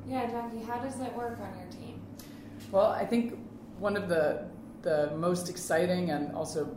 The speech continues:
Speaker 2: biggest challenges, our students who are not as comfortable with the water. It is really fun sort of introducing them to how the water is a place to be respected,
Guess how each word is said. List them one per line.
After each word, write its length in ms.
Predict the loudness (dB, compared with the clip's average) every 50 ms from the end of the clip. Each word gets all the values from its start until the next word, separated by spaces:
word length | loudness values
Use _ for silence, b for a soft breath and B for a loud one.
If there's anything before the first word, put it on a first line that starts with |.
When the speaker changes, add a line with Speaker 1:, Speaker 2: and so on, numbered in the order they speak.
| -10 -8 -6
Speaker 2:
biggest 340 | -4 -2 -2 -2 -4 -4 -6
challenges, 560 | -4 -2 0 0 0 0 -2 0 0 0 4
our 160 | 4 4 4
students 560 | 2 0 -2 -2 0 0 0 0 -2 -4 -2
who 400 | 0 2 2 4 4 4 4 2 0 -4 -8 -10 -6 -2
are 140 | 0 2
not 260 | 4 6 6 6 6 4
as 140 | 4 2
comfortable 580 | 0 -2 -2 -2 -2 -2 0 2 2 2 0 0
with 420 | 0 2 2 2 0 -2 -8 -12 -14 -14 -12 -6
the 80 | -4 -4
water. 680 | -2 2 4 6 6 6 4 2 -2 -4 -4 -6 -8 -6 -4
It 120 | 0 2 2
is 180 | 2 0 0 0
really 260 | 0 2 2 2 2
fun 560 | 0 0 0 2 4 4 4 2 0 -2 -4
sort 220 | -4 -2 -2 -2
of 100 | -2 -2
introducing 680 | -2 -4 -4 -4 -4 -2 -2 -2 -2 -2 0 0 0 2
them 300 | 2 0 0 -2 -2 -4
to 560 | -4 -2 0 0 2 2 0 0 -2 -4 -6 -8 -8
how 520 | -2 2 4 4 4 4 2 -2 -4 -4 -2
the 80 | -2
water 380 | 0 2 4 4 6 6 6 6
is 160 | 4 2 0
a 20 |
place 340 | -4 -2 0 2 2 2 0 -4
to 100 | -4 -4
be 100 | -4 -4
respected, 920 | -2 -4 -6 -6 -6 -6 -6 -6 -4 -2 0 0 2 2 2 0 B